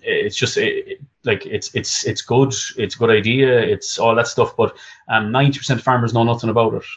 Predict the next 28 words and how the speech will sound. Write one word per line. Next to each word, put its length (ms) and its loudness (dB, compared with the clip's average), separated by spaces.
I 80 0
don't 140 0
know. 180 4
Does, 160 -2
does 160 -4
the 80 -10
paperwork 420 2
come 120 2
out? 240 2
I'm 100 0
sure 220 4
it 80 2
comes 180 -2
out 160 2
to 60 -12
them 100 -2
every 220 0
year 260 6
and 80 2
it 80 -4
goes 160 2
in 80 0
the 60 2
bin. 220 2
I 100 2
don't 120 2
know. 260 2
Um, 480 0